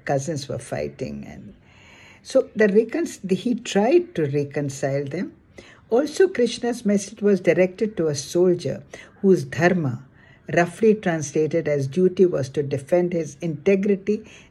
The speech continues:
and the honor of his wife, on whom an attempt had been made to disrobe in public. Now, what happens in the Mahabharata is unprecedented, in the sense that not in the parliament has any woman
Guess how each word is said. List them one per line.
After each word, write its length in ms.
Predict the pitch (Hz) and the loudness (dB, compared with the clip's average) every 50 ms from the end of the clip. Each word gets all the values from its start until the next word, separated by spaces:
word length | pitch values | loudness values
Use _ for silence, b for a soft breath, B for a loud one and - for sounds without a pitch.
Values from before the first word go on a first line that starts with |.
| B _ - | B _ -4
and 200 | 180 170 170 156 | -2 -2 0 0
the 160 | 165 175 175 - | 0 0 -2 -2
honor 400 | 165 180 196 208 220 233 214 196 | -2 0 2 2 2 2 0 -2
of 180 | 165 147 - - | -4 -4 -4 -2
his 280 | 165 147 135 - 139 | -2 0 0 -2 -2
wife, 400 | 165 175 180 156 131 127 - - - B B B B B B | 0 2 2 2 0 -2 -6 -12 -20 B B B B B B
on 180 | 170 165 165 165 | -2 0 0 0
whom 240 | 165 208 214 202 | 2 4 4 6
an 160 | 202 196 180 170 | 4 4 2 0
attempt 480 | 170 156 - - - 202 202 196 190 - | -2 -4 -2 0 2 4 4 2 2 0
had 180 | 165 160 156 | -2 -2 -2
been 240 | 156 156 151 147 147 | -2 -2 -2 -2 0
made 240 | 156 156 151 151 - | 0 -2 -2 -2 -2
to 100 | 160 143 | -4 -2
disrobe 540 | 135 147 135 135 - - 147 135 135 139 143 | -2 -2 -4 -4 -4 -4 -4 -4 -4 -4 -6
in 100 | 135 120 | -6 -6
public. 500 | - - - - - - 69 - - B B B B B B B - | -6 -8 -10 -10 -10 -10 -12 -12 -12 B B B B B B B -4
Now, 80 | 220 | -4
what 280 | 220 220 226 233 226 - | -2 0 0 0 0 -2
happens 460 | - 214 220 214 - 330 320 - - | -4 -6 -6 -4 -4 -4 -4 0 2
in 140 | 220 214 - | 2 2 2
the 80 | 180 160 | 0 -2
Mahabharata 680 | 151 151 156 165 165 156 143 151 156 156 156 170 170 - - 185 | -4 -4 -6 -6 -8 -8 -8 -8 -6 -6 -6 -8 -8 -8 -8 -8
is 160 | 175 180 - - | -8 -8 -8 -6
unprecedented, 1040 | 165 165 165 165 - 156 147 147 - 151 135 135 131 131 127 123 - - - - - - B B B B B B B B | -6 -4 -4 -2 -2 -2 -2 -2 -4 -6 -4 -4 -4 -4 -4 -6 -8 -10 -12 -12 -14 -20 B B B B B B B B
in 160 | 196 180 175 | 0 0 2
the 120 | 175 185 175 | 4 2 2
sense 340 | - - 196 196 190 185 | 0 0 -2 0 0 -2
that 180 | - - 180 175 | -2 -2 -2 -2
not 260 | 170 170 160 151 - | 0 -2 -2 0 0
in 120 | 185 180 175 | 0 2 2
the 80 | 180 | 0
parliament 640 | 170 - - 143 151 151 156 160 156 160 165 147 147 | -2 -4 -4 -6 -6 -4 -6 -6 -6 -6 -6 -6 -4
has 180 | 143 135 135 | -4 -2 -2
any 220 | 147 143 147 151 147 | -2 -2 -2 -4 -4
woman 500 | 139 139 139 139 143 151 147 143 139 | -6 -6 -8 -6 -6 -8 -8 -8 -10